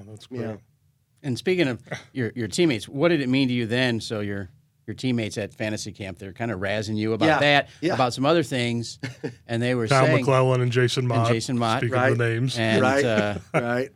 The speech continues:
Speaker 3: and one of them said, uh, well, they were both saying it shows you how good he was, because with all that other stuff,
Speaker 2: Right.
Speaker 3: he might not have been here if he wasn't that good.
Speaker 2: <laughs> Oh.
Speaker 3: But with Ozzie sitting there, and that this didn't disrespect Ozzie at all,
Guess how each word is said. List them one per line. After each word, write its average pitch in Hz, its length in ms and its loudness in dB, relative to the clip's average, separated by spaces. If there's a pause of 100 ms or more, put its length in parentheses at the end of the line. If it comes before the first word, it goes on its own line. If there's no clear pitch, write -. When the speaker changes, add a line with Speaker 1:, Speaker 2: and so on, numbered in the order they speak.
(440)
Speaker 3:
and 123 560 0 (220)
one 175 220 4
of 220 100 2
them 120 500 2
said, 113 580 -2 (260)
uh, 120 140 -4
well, 135 120 0
they 127 100 4
were 123 100 0
both 139 240 2
saying 107 360 -2
it 95 200 -8
shows 120 240 -2
you 110 80 -4
how 104 120 -4
good 127 200 -2
he 117 80 -2
was, 98 300 -4
because 98 320 -8
with 101 100 -8
all 110 160 0
that 98 80 -2
other 113 220 -2
stuff, - 400 -10 (160)
Speaker 2:
Right. 120 320 -4
Speaker 3:
he 180 80 2
might 165 140 4
not 135 120 2
have 104 140 -4
been 185 180 8
here 120 220 2
if 120 100 0
he 147 100 4
wasn't 131 280 4
that 117 60 4
good. 190 320 4
Speaker 2:
<laughs> - 100 -16
Oh. 185 120 0
Speaker 3:
But 147 300 6 (140)
with 135 200 2
Ozzie 202 440 4
sitting 226 340 6
there, 113 180 2
and 135 120 4
that 113 160 -2
this 120 160 -4
didn't 127 320 0
disrespect 131 520 -4
Ozzie 143 360 0
at 90 60 -6
all, 95 280 -6